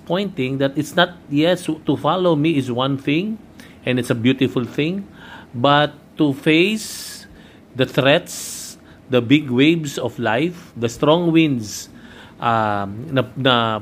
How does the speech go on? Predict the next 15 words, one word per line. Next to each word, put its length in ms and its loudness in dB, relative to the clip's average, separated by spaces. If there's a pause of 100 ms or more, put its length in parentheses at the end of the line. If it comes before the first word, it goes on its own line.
(360)
humahampas 560 2
sa 80 2
buhay 320 -2
natin 400 -6
is 240 0
another 480 -2
thing. 400 -8 (720)
Ang 160 2
pananampalataya 1000 2
ay 160 -2
hindi 240 -2
lang 160 -2
pagsunod 720 -4
sa 160 -8
Diyos, 480 -4